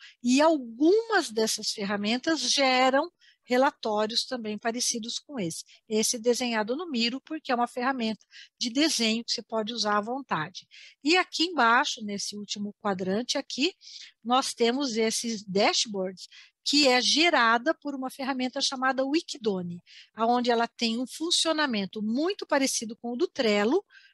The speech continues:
que ela é um Kanban, que você, que, que é assim que se chama essa ferramenta, né? Que é você ir puxando as atividades, só que ela vai te dando resultados. Essa é uma ferramenta paga, é uma ferramenta,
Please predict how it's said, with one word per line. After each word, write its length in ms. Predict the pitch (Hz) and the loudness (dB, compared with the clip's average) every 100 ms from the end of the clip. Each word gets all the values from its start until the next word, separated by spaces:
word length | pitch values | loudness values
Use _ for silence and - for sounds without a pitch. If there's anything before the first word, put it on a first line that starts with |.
| _ | _
que 220 | - 226 | -2 2
ela 240 | 214 208 208 | 4 4 2
é 80 | 202 | 0
um 100 | 202 | -2
Kanban, 520 | - 320 240 220 392 - | -2 0 4 2 2 -4
que 100 | 190 | -14
você, 400 | 190 - 190 185 _ _ - | -12 -8 -8 -8 _ _ -16
que, 160 | 208 | -14
que 160 | - 185 | -6 -6
é 20 | |
assim 180 | - 185 | -4 -6
que 120 | - | -4
se 120 | - | -2
chama 340 | - 196 262 339 | 0 2 2 0
essa 180 | - | -2
ferramenta, 640 | 185 185 190 202 339 - 208 | -8 -8 -4 -4 -4 -2 -2
né? 220 | 214 359 - - - | 0 -2 -2 -18 -12
Que 160 | - 214 | -2 2
é 100 | 202 | 2
você 460 | 196 190 - 196 - _ _ | 0 -4 -2 -2 -2 _ _
ir 140 | 202 - | -8 -8
puxando 600 | 208 - - 208 320 254 | -4 -2 2 2 2 0
as 120 | 190 | -2
atividades, 920 | 190 - 214 277 247 220 269 320 349 - - | -4 -4 -4 -2 2 2 2 0 -4 -6 -8
só 260 | - 285 262 | -2 2 2
que 140 | - | 2
ela 160 | 277 269 | 2 4
vai 180 | 262 262 | 2 0
te 160 | - | -4
dando 540 | 226 214 220 220 240 - _ _ | -4 0 0 -2 -6 -10 _ _
resultados. 880 | 226 240 208 269 - 180 165 175 - | 0 2 2 -2 -2 -2 -2 -6 -4
Essa 320 | 247 254 - 214 | 0 2 0 -6
é 20 | |
uma 140 | 196 | -8
ferramenta 480 | - 196 190 190 302 | -8 -8 -6 -4 -4
paga, 460 | - 240 220 254 302 | 0 2 2 2 -4
é 180 | 269 | -4
uma 160 | 220 226 | -6 -6
ferramenta, 520 | - 233 220 220 226 | -8 -6 -4 -6 -8